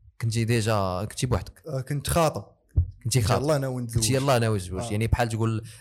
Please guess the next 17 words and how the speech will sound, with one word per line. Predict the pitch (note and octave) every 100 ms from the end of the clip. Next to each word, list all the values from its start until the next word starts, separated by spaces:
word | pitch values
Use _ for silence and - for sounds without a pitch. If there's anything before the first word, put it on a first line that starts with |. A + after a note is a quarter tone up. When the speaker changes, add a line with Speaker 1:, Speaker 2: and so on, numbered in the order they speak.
| -
Speaker 1:
آه، | F#2+ D2
السيده | B1+ - A#2 A2
صبرات | G#2 G2 G#2 G2+
معاك | F#2+ G2+
حتى | - - G#2+ G2+ - _ _ _ -
وقفتي | - - G#2+
على | F#2+
رجليك، | G2 D#2+ G#2 B2 A#2 - _ _ _ -
عاد | F#2+ F2
ديك | G2+
الساعه | G#2+ F2+
تزوجتي، | F2+ F#2+ F2+ - A2+ A2
عاد | F#2
ديك | F#2
الساعه | A2+ G2 F#2
ولدتي. | F2 - - _ _
Speaker 2:
ماشي | G3 A3+ -